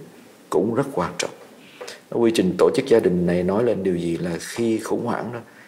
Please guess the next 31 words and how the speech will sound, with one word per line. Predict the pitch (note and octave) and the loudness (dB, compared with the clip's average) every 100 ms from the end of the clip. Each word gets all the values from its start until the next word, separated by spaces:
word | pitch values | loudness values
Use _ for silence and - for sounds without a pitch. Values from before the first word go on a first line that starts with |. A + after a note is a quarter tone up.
| - | -6
gia | G#2+ G2+ | 2 4
đình | G2 F2 | 4 4
đó | F2 A#2+ C#3+ | 4 4 4
có | C3 | 2
phải | - G#2+ | 4 4
là | A2 | 4
một | F#2+ F#2 | 2 2
cái | B2 - | 0 2
kết | D3+ D3+ | 0 0
cấu | - A#2+ C#3 E3 | 2 4 4 4
mà | C#3 - - | 2 0 2
cứng | C3 E3+ | 4 4
ngắc, | F3 - - - - - - - - - - - - G3+ | 2 -4 -20 -20 -20 -20 -20 -20 -20 -20 -20 -20 -18 -14
phải | - - A2+ | -6 0 4
là | G2 | 4
A, | - G#2 G2+ | 4 6 6
phải | F#2 G2+ | 4 4
là | G#2 | 6
B, | F#2+ G2+ G2 G#2 | 8 8 6 6
phải | G#2 | 4
là | |
C | F2+ G#2 | 4 4
hay | G2+ G2+ | 4 4
không? | G2+ F#2 - - - - | 2 0 -4 -16 -18 -10
Hay | - G2+ | 2 6
là | F#2+ E2+ | 6 6
nó | F#2 A2+ | 6 6
là | F2+ | 4
kết | A#2 - | 2 0
cấu | - A2+ - - - - - | 0 -2 -4 -16 -20 -20 -2
có | A2+ | 0